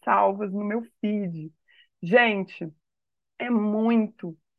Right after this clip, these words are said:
importante a gente entender que nós somos protagonistas da nossa história. O céu, ele indica o caminho. Os reis magos, eles mostraram isso pra gente, né?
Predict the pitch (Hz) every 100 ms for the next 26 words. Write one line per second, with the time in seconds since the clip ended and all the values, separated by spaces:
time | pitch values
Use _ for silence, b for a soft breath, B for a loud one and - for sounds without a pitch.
0 | _ 220 220 - 208 - - 190 190 185
1 | 180 180 175 202 196 190 185 175 165 175
2 | 185 175 190 185 185 202 190 - 196 190
3 | 202 190 202 190 196 196 - 175 170 175
4 | 160 170 - - - 156 143 - _ B
5 | B B - 190 - 233 208 190 202 220
6 | 220 180 214 233 - 185 - 190 180 175
7 | 170 175 220 214 190 196 208 202 180 175
8 | 208 202 - _ _ _ _ - 220 233
9 | 262 277 285 208 190 - 190 190 165 165
10 | - 185 185 202